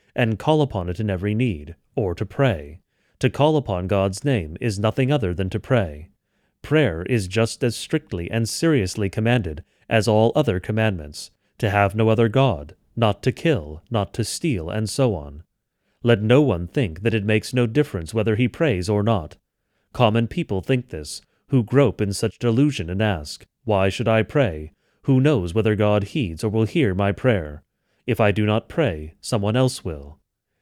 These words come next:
And so they fall into the habit of never praying. They build a false argument, as though we taught that there is no duty or need for prayer,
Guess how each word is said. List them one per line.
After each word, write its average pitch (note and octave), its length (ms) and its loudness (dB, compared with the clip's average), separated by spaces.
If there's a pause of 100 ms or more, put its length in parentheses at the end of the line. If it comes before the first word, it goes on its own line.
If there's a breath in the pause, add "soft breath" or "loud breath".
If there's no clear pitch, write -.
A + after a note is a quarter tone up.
(160)
And A#2 140 -2
so C3+ 120 4
they A#2+ 180 4
fall A#2 320 0
into G2 160 -2
the A2 100 0
habit G2+ 320 -2
of G2+ 100 -2
never G2 260 -2
praying. D#2 520 -4 (360)
They B2 100 2
build A2 260 4
a A#2 60 2
false B2 400 0
argument, A2 500 -2 (300)
as G#2+ 180 -2
though A2+ 140 4
we B2 160 2
taught A#2+ 380 -4
that A2+ 140 -2
there A2+ 160 4
is G#2 160 0
no A#2+ 140 4
duty A2+ 420 2
or A#2 180 2
need A2 340 2
for G#2+ 140 2
prayer, F2 500 2